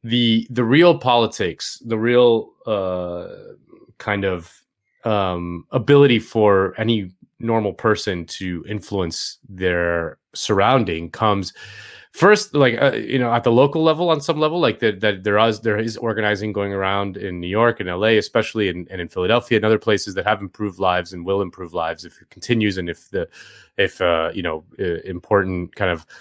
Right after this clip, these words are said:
left-wing candidates can, can continue to take power in those places. But the real thing that makes the difference in every single, and we've talked about this a million times, in every single progressive thing that's ever happened in human history ever, you know, certainly under capitalism,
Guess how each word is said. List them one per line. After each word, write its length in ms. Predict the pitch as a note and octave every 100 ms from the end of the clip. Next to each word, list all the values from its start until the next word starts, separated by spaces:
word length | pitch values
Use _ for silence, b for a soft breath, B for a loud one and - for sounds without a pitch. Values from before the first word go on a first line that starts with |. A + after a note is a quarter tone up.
| B B
left-wing 380 | A#2+ A2+ A2 G#2+
candidates 420 | G2+ G#2 G2+ F#2+
can, 280 | - F#2+ F#2
can 180 | - F#2+
continue 380 | - G2 B2+ A#2
to 80 | G2+
take 220 | - F#2
power 260 | F#2+ F#2 F2+
in 80 | F2+
those 140 | E2+
places. 440 | - F2 D#2+ E2+
But 240 | D#2 G#2+ - B B B _
the 80 | B2+
real 280 | B2 F#3+ G3+
thing 460 | F3+ C3 A2 A2 G#2+
that 220 | G#2 F#2
makes 300 | G#2 F#2 -
the 60 |
difference 600 | G2 G#2 - F2+ - - -
in 160 | B2+ -
every 300 | D#3 F3+ A3+
single, 520 | - G3+ F#3+ E3+ D3
and 120 | C#3+ C#3+
we've 140 | C#3+
talked 160 | E3+ E3
about 100 | D#3+
this 140 | C#3+
a 40 |
million 160 | D3+ C#3+
times, 360 | C#3 A2 F2+ -
in 100 | B2 A#2+
every 240 | C#3 D#3
single 540 | C#3+ D3+ C#3+ C#3 C#3 b b b _
progressive 600 | - A#2+ C3 C3 - C#3
thing 240 | - B2+ A#2
that's 160 | -
ever 280 | - C3 D#3
happened 380 | B2+ C3+ C3 A#2
in 80 | A2
human 240 | A#2 B2+
history 420 | G#2+ A#2 - B2+
ever, 400 | C3+ D#3 C3+ D#2 -
you 120 | C3 A#2+
know, 340 | A2+ C3 A#2+
certainly 440 | A#2 F#3 E3 D#3 C3+
under 240 | B2 A2
capitalism, 800 | G#2+ C#3 C#3 F#2 E2+ E2 G2 A2